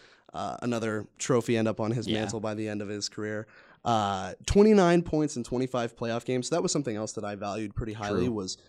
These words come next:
Speaker 1: playoff performance. Um, and no one is, well, not no one, <laughs> but not many players can say they've been more dominant. So if, if you're someone who's putting, uh, you know, a Milan Hajduk at your four,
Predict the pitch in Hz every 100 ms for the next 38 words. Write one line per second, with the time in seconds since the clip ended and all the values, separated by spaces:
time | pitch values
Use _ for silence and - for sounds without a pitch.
0 | _ _ 135 147 160 185 - 175 190 196
1 | - 113 110 104 101 98 - - _ -
2 | 123 117 113 110 104 101 _ _ _ _
3 | - 135 131 120 113 - _ 120 110 87
4 | 101 - - - - - - - - _
5 | _ - 110 - _ _ _ - 156 185
6 | 147 170 151 156 131 127 135 123 117 113
7 | 110 107 104 92 95 92 92 - 180 147
8 | - - - 139 - 151 196 208 220 190
9 | 170 160 - 160 143 131 127 - _ _
10 | _ _ _ _ - 107 110 - 117 101
11 | 104 113 117 120 113 117 113 113 - -
12 | 117 101 117 - 117 131